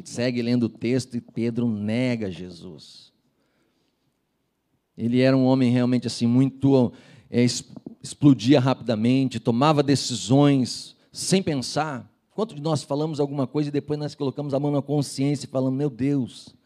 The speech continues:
não deveria ter falado aquilo", mas já foi. Erramos muito por isso, em vez de aguentarmos calado, de ouvirmos, de refletirmos, a gente lança uma frase, fala uma palavra pesada,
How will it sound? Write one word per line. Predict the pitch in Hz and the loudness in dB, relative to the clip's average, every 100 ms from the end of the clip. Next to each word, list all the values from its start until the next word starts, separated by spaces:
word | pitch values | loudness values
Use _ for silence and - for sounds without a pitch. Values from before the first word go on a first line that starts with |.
| _ _ _ _ _ _ _ - | _ _ _ _ _ _ _ -6
não | 151 | -2
deveria | 143 110 127 151 | 0 2 4 4
ter | - | 0
falado | 131 120 123 127 | -4 -4 -4 -4
aquilo", | 110 - - - | -6 -6 -10 -8
mas | 214 233 | -6 -4
já | 202 | -6
foi. | - - 139 170 123 - _ _ _ _ _ _ _ _ _ _ _ _ _ _ | -8 -8 -2 -2 -4 -10 _ _ _ _ _ _ _ _ _ _ _ _ _ _
Erramos | 110 117 165 127 | -6 -4 -2 -4
muito | 123 160 165 | -2 -2 -4
por | - 127 | -8 -4
isso, | 160 - - 113 | -2 -4 -6 -8
em | |
vez | 110 147 139 | -4 -2 -2
de | 135 - _ _ | -6 -12 _ _
aguentarmos | 117 127 110 - 131 135 131 - | -6 -4 -4 -4 -2 -2 -4 -8
calado, | 104 117 135 135 123 127 | -8 -4 -2 -4 -4 -4
de | 107 | -2
ouvirmos, | 110 95 113 139 123 | -4 -2 -2 0 0
de | 101 | -2
refletirmos, | 113 160 170 143 - 143 160 170 165 - - _ _ _ _ _ - | -2 -2 -2 -4 -4 0 0 0 -4 -8 -18 _ _ _ _ _ -6
a | |
gente | 120 120 | -4 -2
lança | 113 113 110 117 | -2 -2 -4 -8
uma | 107 | -10
frase, | - 104 104 107 101 107 | -10 -10 -8 -8 -10 -14
fala | 107 - - 113 113 | -14 -18 -6 -4 -4
uma | 107 | -6
palavra | 104 98 95 101 104 | -8 -10 -10 -10 -12
pesada, | - 127 117 95 104 101 104 98 90 | -6 -2 -2 -4 -10 -10 -14 -14 -16